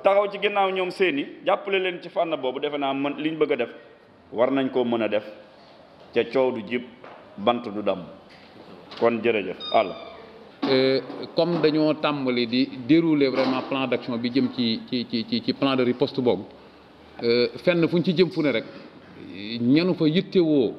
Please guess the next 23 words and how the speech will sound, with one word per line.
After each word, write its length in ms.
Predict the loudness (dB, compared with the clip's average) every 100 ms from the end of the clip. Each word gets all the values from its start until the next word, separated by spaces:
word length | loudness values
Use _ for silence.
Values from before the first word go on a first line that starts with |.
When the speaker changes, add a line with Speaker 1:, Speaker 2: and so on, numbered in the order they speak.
| -12 -20 -10
Speaker 2:
ñu 140 | 0 2
war 160 | 2 0
caa 160 | -4
teew, 300 | -2 -2 -2 -6
ñooña 340 | -2 0 2 0
la 100 | 0
ñu 100 | -2
convoqué. 360 | -4 -4 -8 -14 -20 -4 -2 -2 -6 -10 -10 -8 0
Ni 100 | 2 4
ko 120 | 2
Mor 240 | 2 2
waxee 220 | 0 -2 -2
keroog 220 | -2 0
bi 80 | -2
ñu 100 | 0
toogee 320 | 0 2 2
fii, 300 | 0 -4 -6 -14 -20 -20 -18 -10
li 280 | -4 0 4
ñu 120 | 4
njëkkoon 420 | 2 0 0 0
a 40 | 0
tudd 220 | -2 -2
mooy 340 | 0 0 0